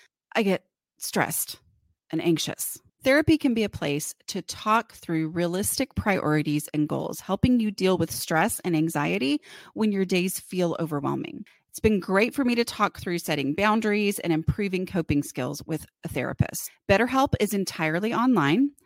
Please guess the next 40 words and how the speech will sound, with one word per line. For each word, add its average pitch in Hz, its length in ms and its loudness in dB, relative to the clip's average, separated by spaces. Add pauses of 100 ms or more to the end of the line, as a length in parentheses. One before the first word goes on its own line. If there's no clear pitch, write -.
(160)
That 190 160 2
makes 208 280 -2
scheduling 254 540 2
convenient 180 720 2
and 165 180 -2
flexible. 233 540 -2
To 226 160 -4
get - 160 -2
started, 254 480 2
you 185 140 -2
just - 220 -8
have 254 140 -12
to 262 80 -6
fill 196 280 -2
out 190 240 2
a - 60 -4
brief 190 360 -4
questionnaire 185 640 -2 (140)
that - 100 -2
will 190 120 0
match 202 360 0
you 214 80 -4
with 202 160 -6
a 190 60 -2
licensed 156 680 -4
therapist. - 680 -8
If 208 160 -4
needed, 254 360 6 (300)
you 240 80 2
can 247 160 2
even 214 200 0
switch - 340 -2
therapists 165 540 0
at - 140 -6
any 185 200 -4
time 165 440 -2
for - 160 -6
no 151 280 2
additional 143 420 -6
charge. 123 300 -10